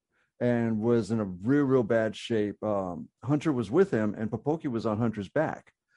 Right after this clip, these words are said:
So the mana of his affection for his friend is right there. And Popoki is, you know, witnessing this.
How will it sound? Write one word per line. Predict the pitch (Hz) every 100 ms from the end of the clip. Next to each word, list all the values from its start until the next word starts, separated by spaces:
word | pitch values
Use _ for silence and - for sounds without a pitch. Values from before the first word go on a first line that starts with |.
| _ - _
So | - 147 123
the | 98 117
mana | 113 135 190 180 135 113
of | - 120 110
his | 123 107
affection | 107 - 156 156 - 113 98 92 -
for | 117 104
his | 95
friend | - 143 180 117 98 87 _ _ _ _ _ _ -
is | 151 107
right | 127 131 123
there. | 196 214 127 113
And | 95 135 131 123
Popoki | - 127 143 139 151 139 131
is, | 117 113 107
you | 135
know, | 107 101 - _ 104
witnessing | 147 202 170 - 117 98
this. | 92 - -